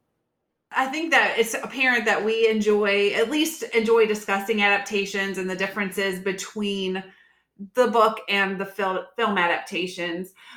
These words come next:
Before we leave, I also wanted to just mention our, one of our latest book to screen adaptation episodes, that is Moxie. We actually, we read the book for our buddy read, and then we watched the adaptation and discussed it.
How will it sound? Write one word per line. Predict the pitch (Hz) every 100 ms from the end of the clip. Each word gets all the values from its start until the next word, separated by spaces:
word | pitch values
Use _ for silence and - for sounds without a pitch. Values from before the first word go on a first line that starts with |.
| -
Before | 240 247 294 311 254
we | 254 240 233
leave, | 220 254 240
I | 202 240
also | 247 311
wanted | 277 262 226
to |
just | 202 208 214
mention | 202 202 202 196
our, | 185 196 185 185 185
one | 214
of | 208
our | 196 185
latest | 233 277 240 233 233 - - _ _
book | 220 220
to | 214
screen | 214 220 202
adaptation | 190 175 - 196 185 202 160
episodes, | 180 196 190 196 190 - - _ _ _ 180
that | 180 196
is | 196 180
Moxie. | 196 190 202 - - 302 302
We | 214 247
actually, | 196 220 214 - 208 202 190 - - -
we | 285 277
read | 262 262
the | 320
book | 254 262
for | 262
our | 202
buddy | 202 220 226
read, | 220 208 208 202
and | - 208 202
then | 202 202 202 196 180
we | 202 196
watched | 196 202 214 -
the | 208
adaptation | 196 185 - 208 202 202
and | 185
discussed | 185 185 - 190 202 -
it. | 214 190 151